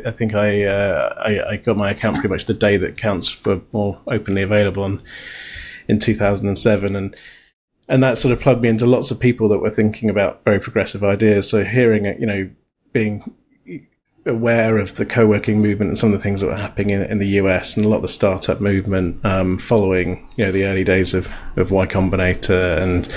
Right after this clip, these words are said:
and all sorts of things around that. Um, and, uh, in, and being in Brighton, where there are lots of people that are interested in,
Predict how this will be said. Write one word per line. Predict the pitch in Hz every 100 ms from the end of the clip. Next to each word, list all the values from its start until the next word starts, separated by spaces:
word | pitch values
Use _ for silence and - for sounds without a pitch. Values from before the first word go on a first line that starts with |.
| - - - - -
and | 107
all | 98 98
sorts | - 107 71
of | 95
things | 98 90 90
around | 92 98 92
that. | 90 85 - - - - -
Um, | 104 95 92 92 101 -
and, | - 92 90 90 92 101
uh, | 92 90 90 - _ _ _ -
in, | 123 117 - 156
and | 117
being | 139 131 120
in | 110 104
Brighton, | - 143 123 110
where | 104
there | 104
are |
lots | 110 -
of | -
people | 113 107
that | 113
are |
interested | 110 - 101 - - 98
in, | 95